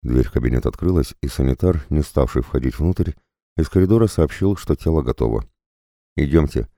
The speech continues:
пригласил судмедэксперт и, прихватив кружку, стремительно пошёл за санитаром. Лейтенант Круглов пропустил Рейнвальда вперёд,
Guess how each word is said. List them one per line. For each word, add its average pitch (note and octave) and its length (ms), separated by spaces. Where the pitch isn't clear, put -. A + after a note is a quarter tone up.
пригласил C2+ 480
судмедэксперт - 880
и, D#2+ 60
прихватив - 500
кружку, E2+ 440
стремительно G#2 600
пошёл - 320
за C2+ 100
санитаром. A#1+ 540
Лейтенант F#2+ 500
Круглов F#2 440
пропустил D2+ 500
Рейнвальда C#2+ 460
вперёд, F2 420